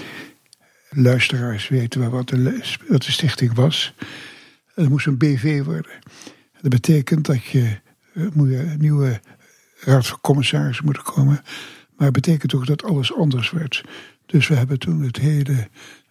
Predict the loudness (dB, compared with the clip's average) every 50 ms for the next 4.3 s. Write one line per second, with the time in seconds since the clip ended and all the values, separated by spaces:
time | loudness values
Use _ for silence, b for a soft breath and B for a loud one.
0 | _ _ -2 -2 0 2 2 4 4 6 4 4 4 2 0 -2 -6 -10 -12 -20
1 | -20 -20 -20 _ _ _ _ _ _ _ 0 4 6 6 6 4 2 -2 -2 -2
2 | -2 2 2 2 2 2 -2 -2 2 2 2 2 2 0 -4 -8 -16 -20 B B
3 | B B B B B B B B B B _ -6 0 2 4 4 4 4 2 2
4 | 2 0 0 0 0 -2